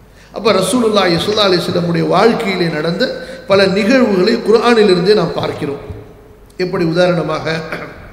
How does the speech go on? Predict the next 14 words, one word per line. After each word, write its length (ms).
ரசூலுல்லாஹி 720
ஸல்லல்லாஹு 520
அலைஹி 300
வஸல்லம் 480
பத்ருடைய 600
அந்த 240
கைதிகளை 640
விடுதலை 500
செய்வதற்கு 580
முடிவு 340
செய்து 680
ஃபிதியா, 360
பணம் 300
வாங்கி 240